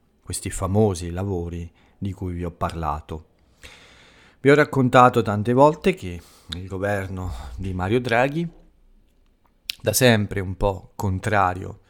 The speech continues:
a questi aiuti per, eh, ristrutturare le case, ehm, ha cercato, insomma, di cambiare le regole molto spesso, ha cambiato le regole molto spesso.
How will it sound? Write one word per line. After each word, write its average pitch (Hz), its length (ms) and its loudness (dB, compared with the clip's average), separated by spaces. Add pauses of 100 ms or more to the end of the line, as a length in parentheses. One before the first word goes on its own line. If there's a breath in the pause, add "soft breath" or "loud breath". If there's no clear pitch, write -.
(400 soft breath)
a - 140 -16
questi - 320 -6
aiuti 95 640 -4 (560 loud breath)
per, 90 280 -6
eh, 87 340 -8 (340 loud breath)
ristrutturare 90 1120 -4
le 90 120 -10
case, 92 640 -6 (600 loud breath)
ehm, - 760 -14 (720)
ha 123 120 4
cercato, 92 560 -2
insomma, 90 460 -8
di 90 160 -10
cambiare 95 760 -2
le 90 120 -10
regole 87 600 -10
molto 87 300 -10
spesso, - 640 -6 (500)
ha - 100 -12
cambiato 90 760 -2
le 87 160 -12
regole 82 400 -12
molto 82 280 -12
spesso. - 560 -10